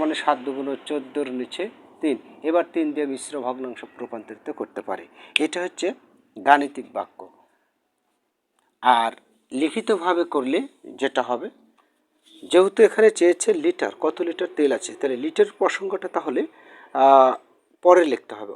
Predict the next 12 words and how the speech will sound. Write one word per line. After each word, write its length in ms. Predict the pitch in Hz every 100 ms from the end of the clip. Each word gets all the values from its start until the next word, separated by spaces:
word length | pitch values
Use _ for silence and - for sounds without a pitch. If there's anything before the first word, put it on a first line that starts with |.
| 135
অর্থাৎ 280 | - 139 - _ _ _ - _ -
আমরা 180 | 143 147 123
লিখতে 240 | 127 _ 160
পারি 160 | 135 117
এরকমভাবে, 520 | 113 120 107 107 104 156 - _ _ _ _ _ -
ছয় 320 | 143 143 147
বা 120 | 123 135 196 _ _ _ _ _ _ _ _ _ _ _ _ _ _
ছয় 240 | - 147 139
বাই 120 | 143 143
সাত 200 | - 127 - _
কেজি 320 | 117 95 113 185 - _ _ _ _ _ _ _ _ _ _ _ _ _ _ _ _ _ _ _ _ _ _ _ _ _ _ _
তেলের 320 | 127 117 123